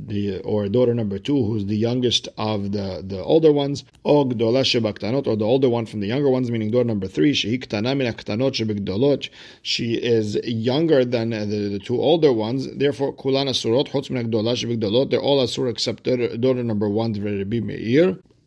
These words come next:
There's a safek here, so from safek, daughters two, three, and four all asur. Rabbi Yossi Omer, kulan mutarot, chutz min haktana shebaktanot. Rabbi Yossi says a person wouldn't put himself in a safek, and therefore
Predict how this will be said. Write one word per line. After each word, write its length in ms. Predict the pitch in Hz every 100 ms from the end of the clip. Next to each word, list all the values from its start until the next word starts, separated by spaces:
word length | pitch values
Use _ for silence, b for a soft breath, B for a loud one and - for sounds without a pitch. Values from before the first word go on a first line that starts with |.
| _
There's 240 | 123 131 120
a 40 |
safek 460 | 110 98 98 135 107
here, 260 | 127 156
so 200 | - 113
from 220 | - 127
safek, 560 | 117 131 113 131 147 156
daughters 260 | 123 117 107
two, 220 | 143 135
three, 240 | 131 123
and 100 | 107
four 280 | - 131 117
all 180 | 107 101
asur. 320 | - 160 160
Rabbi 200 | 139 135
Yossi 220 | 120 -
Omer, 260 | 120 117 117
kulan 380 | - 117 131 127
mutarot, 520 | 123 113 120 147 - -
chutz 240 | 156 -
min 120 | 131 113
haktana 460 | 110 - 104 117
shebaktanot. 760 | 113 110 98 - 98 131 151 151 B B B
Rabbi 180 | - 123
Yossi 300 | 127 - 131
says 280 | - 117 113
a 40 |
person 400 | 104 123 120 117
wouldn't 280 | 107 113 107
put 100 | 113
himself 400 | 110 101 113 101
in 100 | 104
a 40 |
safek, 560 | 98 - 90 - 156 135
and 120 | 120
therefore 460 | 135 127 127 127